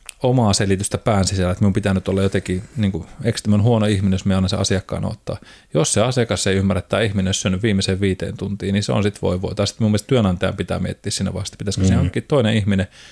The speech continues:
Speaker 1: että se toinen pystyy mennä tauolle. Ei aina tietenkään,
Speaker 2: Kyllä.
Speaker 1: joka päivä ei ole samanlainen. Tulee niitä just, on niitä päiviä, missä mennään sit ihan oikeasti, niin kuin, ihan vihkoon, mutta,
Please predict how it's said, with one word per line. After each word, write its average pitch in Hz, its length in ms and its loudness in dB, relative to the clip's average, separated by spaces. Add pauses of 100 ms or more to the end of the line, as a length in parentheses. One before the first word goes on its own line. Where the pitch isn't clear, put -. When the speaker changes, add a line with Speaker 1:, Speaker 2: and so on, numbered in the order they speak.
(200)
Speaker 1:
että 110 140 -2
se - 60 -10
toinen 95 220 2
pystyy 95 280 -2
mennä 92 180 0
tauolle. - 460 -8 (640)
Ei 123 160 2
aina 127 260 2
tietenkään, 110 400 2
Speaker 2:
Kyllä. 113 80 2
Speaker 1:
joka 120 140 0
päivä 113 300 2
ei 120 80 2
ole 110 60 4
samanlainen. 90 520 2
Tulee 101 240 2
niitä 104 200 4
just, 104 220 0 (320)
on 113 140 2
niitä 104 220 2 (280)
päiviä, 104 320 2
missä 98 240 2
mennään 98 340 4
sit - 80 -4
ihan 104 180 2
oikeasti, 98 360 0
niin 95 80 -2
kuin, - 160 -8 (180)
ihan 104 200 0
vihkoon, - 400 -4
mutta, - 260 -2